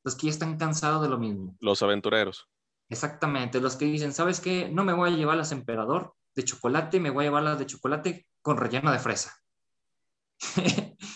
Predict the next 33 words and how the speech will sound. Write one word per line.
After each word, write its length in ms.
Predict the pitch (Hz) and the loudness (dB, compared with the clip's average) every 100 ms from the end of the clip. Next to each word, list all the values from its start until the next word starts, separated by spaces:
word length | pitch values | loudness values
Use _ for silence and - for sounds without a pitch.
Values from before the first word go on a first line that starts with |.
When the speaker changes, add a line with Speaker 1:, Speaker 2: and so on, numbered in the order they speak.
| - - - _ _ _ | -18 -20 -20 _ _ _
Speaker 1:
Yo 280 | 131 131 180 | -12 4 6
no 80 | 196 | 8
he 40 | |
probado 340 | 190 190 202 208 | 8 10 10 8
eso, 220 | 208 226 | 6 6
pero 160 | 196 156 | 6 6
<laughs> 0 | |
son 720 | - - - 220 214 185 151 - - - | 6 2 4 4 6 2 -2 -10 -10 -2
tres 160 | 160 170 | 4 8
veces 260 | 190 190 | 8 8
que 140 | 185 165 | 4 4
lo 100 | 147 | 6
ve-, 200 | 156 156 | 6 4
veo 300 | 151 151 160 | 4 6 6
cuando 240 | 170 151 | 4 4
voy 100 | 135 | 6
a 60 | 143 | 4
comprar 240 | - 139 | 4 4
las 100 | 139 | 4
galletas. 420 | 139 117 113 - - | 4 4 2 0 0
<laughs> 320 | 165 156 156 | 2 4 2
Speaker 2:
Sí, 80 | - | 0
pues, 160 | 123 127 - - _ - | -8 -12 -16 -20 _ 0
mira, 180 | 113 110 | 0 2
pruébalo, 440 | - 170 180 180 | 4 6 6 6
yo 100 | 156 | 6
no 100 | 156 | 6
te 100 | 156 | 4
lo 80 | 120 | 2
recomiendo, 520 | - 101 123 139 139 - | 0 -4 -8 -8 -10 -6
pero 320 | 98 90 - _ - - | -4 -6 -8 _ -12 -8
pruébalo. 540 | - 110 92 85 90 90 | -2 0 0 -4 -6 -4
Este, 440 | 92 - 98 90 | -6 -10 -18 -18